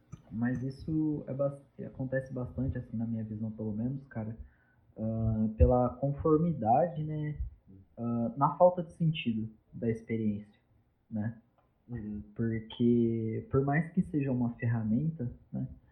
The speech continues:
Speaker 1: ah, e pra gente uma ferramenta, né, a forma como pelo menos a gente vê a nossa filosofia, assim, né, de base, pra gente tá num projeto desse, é ver que uma experiência dessa tem a capacidade, né, tem pelo menos a potência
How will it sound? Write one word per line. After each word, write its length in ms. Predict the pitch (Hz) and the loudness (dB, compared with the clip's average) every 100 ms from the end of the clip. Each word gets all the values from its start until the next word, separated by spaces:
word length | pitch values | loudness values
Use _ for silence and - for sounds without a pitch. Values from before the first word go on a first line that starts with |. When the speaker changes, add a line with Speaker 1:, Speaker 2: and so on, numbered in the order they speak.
| _ - - _ | _ -20 -20 _
Speaker 1:
ah, 460 | 120 113 110 107 107 - | -4 0 0 -2 -4 -8
e 80 | - | -6
pra 240 | - 131 117 | 4 6 6
gente 480 | 110 110 107 - - | 4 4 2 -4 0
uma 240 | 120 113 | 4 6
ferramenta, 800 | 117 110 117 110 110 107 104 110 - _ _ _ _ - | 6 4 2 2 0 0 -4 -6 -10 _ _ _ _ -10
né, 80 | |
a 60 | 101 | -8
forma 340 | - 117 120 113 | 4 6 6 2
como 200 | 113 107 | -4 -6
pelo 160 | 110 | -2
menos 220 | 110 107 107 | 2 2 2
a 60 | |
gente 320 | 107 107 - 113 | 0 -2 -4 2
vê 80 | |
a 60 | 107 | 2
nossa 240 | 107 107 - | 2 -6 -10
filosofia, 640 | 113 113 107 107 - 113 | -8 -8 -8 -10 -8 -6
assim, 220 | 110 - | -6 -2
né, 200 | 107 107 101 104 | 0 2 0 -4
de 100 | 110 | -6
base, 440 | - 104 101 101 - _ _ _ - _ _ - | 0 2 2 -2 -10 _ _ _ -20 _ _ -4
pra 100 | 107 | 2
gente 200 | 107 - | 2 4
tá 140 | 117 | 4
num 140 | 113 | 6
projeto 460 | 110 113 110 107 - | 4 4 4 2 0
desse, 300 | 113 107 - - - - - _ _ _ _ - | 2 2 0 -10 -10 -10 -16 _ _ _ _ -2
é 100 | 107 | 0
ver 140 | 110 | 0
que 100 | - | 2
uma 100 | 117 | 4
experiência 540 | 113 - 120 113 - | 4 4 6 6 6
dessa 300 | 110 110 - | 2 0 0
tem 680 | - 117 123 147 156 127 117 | 0 6 6 6 2 2 2
a 100 | 123 | 0
capacidade, 920 | - - 113 117 - 107 110 135 120 | -2 -2 -4 -4 -6 4 6 6 2
né, 220 | 123 123 - | 2 0 0
tem 140 | 117 | -4
pelo 300 | 123 135 131 | 0 4 6
menos 540 | 120 117 113 110 110 - | 8 6 6 2 -4 -8
a 300 | - 110 107 | -6 -2 -2
potência 840 | - 127 123 - 113 165 170 127 | -2 -4 -4 -2 0 0 -2 -8